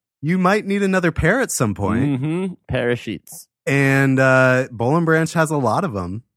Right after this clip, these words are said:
Speaker 1: They are the most comfortable sheets in the world, so they're selling fast, but you can still get them. They are the only bedding loved by three U S presidents. That's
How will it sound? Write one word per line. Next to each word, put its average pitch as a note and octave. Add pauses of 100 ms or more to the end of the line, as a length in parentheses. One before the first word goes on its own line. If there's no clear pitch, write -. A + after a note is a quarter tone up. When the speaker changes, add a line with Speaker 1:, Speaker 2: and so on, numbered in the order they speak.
(280)
Speaker 1:
They B2 (100)
are C3
the C3
most D3
comfortable D3+
sheets D3
in C#3+
the C3+
world, C#3+
so C#3
they're A2+
selling C#3
fast, D#3
but B2+
you B2+
can D3
still D3
get C3
them. C#3 (280)
They B2+
are C3+
the C#3+ (120)
only C#3 (180)
bedding B2+
loved A2+
by G#2+
three A2+
U A2
S A2
presidents. A#2+
That's -